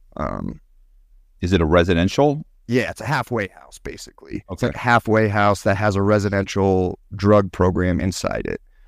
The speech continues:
Speaker 1: Um, so I did a three-month program there, completed it with flying colors, um, just did amazing, didn't even get written up, nothing. So they started to kinda work with me, and they're like, "Okay,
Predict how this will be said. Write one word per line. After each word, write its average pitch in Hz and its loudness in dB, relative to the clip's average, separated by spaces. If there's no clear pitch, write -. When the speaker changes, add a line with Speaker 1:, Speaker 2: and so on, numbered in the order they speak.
Speaker 1:
Um, 80 -2
so 110 2
I 107 6
did 107 4
a 98 4
three-month 131 0
program 104 0
there, 98 2
completed 110 -4
it 98 0
with 98 -4
flying 107 2
colors, 98 2
um, 64 -4
just - -16
did 117 2
amazing, 104 2
didn't 104 2
even 101 2
get 98 0
written 104 0
up, 95 2
nothing. 98 0
So 98 2
they 101 2
started 101 0
to 95 2
kinda 101 0
work 123 2
with 98 -2
me, 98 2
and 98 2
they're 98 2
like, 95 0
"Okay, 107 0